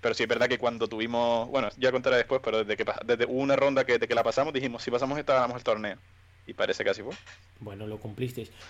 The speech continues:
Speaker 2: Luego hablamos del torneo porque si todo va bien, luego va a estar Jun también con nosotros, ¿verdad?
Speaker 1: Sí, sí, sí. Llega en un ratito y luego ya pues
Speaker 2: Vale.
Speaker 1: lo tenemos por aquí comentando también.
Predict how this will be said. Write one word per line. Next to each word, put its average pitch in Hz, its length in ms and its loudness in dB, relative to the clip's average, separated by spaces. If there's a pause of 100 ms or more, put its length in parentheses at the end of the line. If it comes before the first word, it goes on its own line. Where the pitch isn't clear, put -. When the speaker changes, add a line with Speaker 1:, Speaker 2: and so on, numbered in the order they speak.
Speaker 2:
Luego 147 140 2
hablamos 196 280 6
del 165 140 2
torneo 175 360 2
porque 131 760 0
si 131 160 -4
todo 143 200 2
va 160 100 8
bien, 175 160 -2
luego 160 180 0
va 151 80 2
a - 40 2
estar 135 240 -2
Jun 147 180 -2
también 135 240 -6
con 131 100 -8
nosotros, 110 280 -10
¿verdad? 120 240 -6 (1040)
Speaker 1:
Sí, 135 300 4
sí, 127 300 4
sí. 123 180 -4 (180)
Llega 120 340 6
en 123 100 2
un 120 80 -6
ratito 120 420 0 (120)
y 113 320 -4
luego 110 280 -2
ya 110 140 4
pues 107 180 -2
Speaker 2:
Vale. 107 120 -2
Speaker 1:
lo 107 60 0
tenemos 107 260 -4
por 110 100 2
aquí 107 220 -2
comentando 104 460 -6
también. - 220 -12